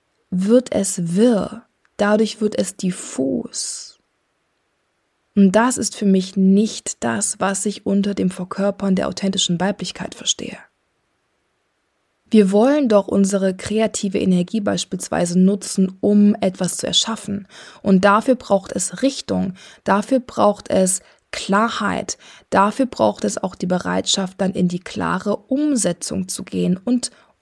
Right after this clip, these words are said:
operative Schritte zu gehen, einen nach dem anderen. Dafür dürfen wir planen, dafür dürfen wir organisieren, dafür dürfen wir uns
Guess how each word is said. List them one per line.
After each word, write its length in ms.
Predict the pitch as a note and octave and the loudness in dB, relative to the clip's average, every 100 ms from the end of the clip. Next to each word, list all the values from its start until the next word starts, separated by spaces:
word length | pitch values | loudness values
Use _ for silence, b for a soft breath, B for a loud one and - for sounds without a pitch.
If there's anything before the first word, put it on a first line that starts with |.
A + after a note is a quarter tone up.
| - | -2
operative 1120 | F3+ - F#3 G#3 F#3 - F3+ E3+ - - - | -2 -2 -2 -2 -2 -4 -2 -2 0 -2 -2
Schritte 640 | - - - - - - _ | -4 -2 -2 -2 -2 -4 _
zu 200 | - F#3 | -8 -6
gehen, 340 | F3+ E3+ F3 - | -4 -2 -4 -6
einen 420 | - D3+ E3 G#3+ - | -6 -2 0 0 0
nach 280 | F3 D#3 - | -4 -4 -6
dem 200 | G#3+ - | -6 -6
anderen. 760 | - A3 A#3+ A3 F3+ F#3 G3 _ _ _ B B B B - | -2 0 0 -2 -6 -6 -8 _ _ _ B B B B -2
Dafür 460 | F3 F3+ F#3 B3 | 0 0 0 -2
dürfen 480 | G#3+ F#3+ F#3 - G#3 | 0 2 0 0 -2
wir 140 | G#3+ | -2
planen, 760 | A3 - G#3 G#3 B3 G3+ F#3 F#3+ B B B | -4 -6 -4 0 2 2 0 -4 B B B
dafür 420 | F3+ F3 F3+ A3+ | -2 -2 -2 -2
dürfen 360 | F#3+ G3+ - G3+ | -2 -4 0 0
wir 120 | - | 0
organisieren, 1040 | G3 G#3 G3+ G3 F#3 G3+ C4 A#3 G3+ - B B B B | -2 0 2 2 0 0 0 0 -4 -10 B B B B
dafür 480 | F#3 F#3+ G3+ - A#3 | -2 -2 -2 -2 -4
dürfen 440 | - G3+ A3 A3+ | 0 0 0 -2
wir 220 | G3+ - | -2 -2
uns 440 | - G3 G3 F#3 | 0 2 2 0